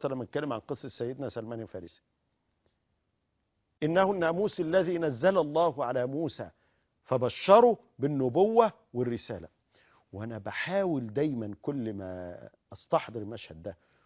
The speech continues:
وسيدنا رسول الله قاعد في بيت متواضع في قبيلة قريش عند راجل كبير في السن فقد بصره،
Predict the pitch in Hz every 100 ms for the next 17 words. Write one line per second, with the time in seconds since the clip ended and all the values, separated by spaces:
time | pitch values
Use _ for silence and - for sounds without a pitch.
0 | _ _ 95 - 170 147 120 104 156 135
1 | 117 143 - 151 127 107 - 120 143 143
2 | 123 107 110 120 127 113 92 67 - -
3 | 104 139 120 - - 117 123 - _ _
4 | _ - 135 127 127 165 131 98 - 127
5 | 170 147 - 110 - 156 117 104 151 -
6 | 107 101 143 - 117